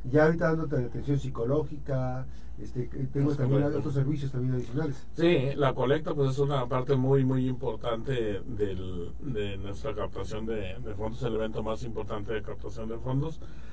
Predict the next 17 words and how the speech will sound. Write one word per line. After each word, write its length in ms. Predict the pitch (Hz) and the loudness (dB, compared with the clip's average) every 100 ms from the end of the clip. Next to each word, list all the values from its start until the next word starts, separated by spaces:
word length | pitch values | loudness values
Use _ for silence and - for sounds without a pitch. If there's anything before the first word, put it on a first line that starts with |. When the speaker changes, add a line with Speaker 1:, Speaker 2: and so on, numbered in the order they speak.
| - | -6
Speaker 2:
Sin 260 | - 127 113 | -4 -2 0
embargo, 460 | 110 120 139 147 | 2 4 6 6
durante 460 | 139 139 113 117 107 | 6 4 2 -2 0
todo 220 | 135 139 | 4 6
el 80 | 139 | 6
año, 200 | 139 151 | 4 2
pues, 180 | 139 131 | -2 -2
tenemos 460 | 113 117 123 123 123 | -4 -2 -2 -2 -2
el 300 | 101 92 95 | -2 -4 -4
servicio 760 | 113 104 110 120 123 107 101 | -2 0 0 0 0 0 0
médico, 500 | 101 113 131 131 147 | -2 0 0 -2 -4
que 180 | - 110 | 0 0
es 100 | 113 | 0
consulta 420 | 113 107 113 123 | -2 -4 -4 -4
de 60 | 117 | -4
medicina 380 | 107 104 117 113 | -2 -4 -4 -4
general, 500 | 104 98 107 127 | -4 -4 -2 -2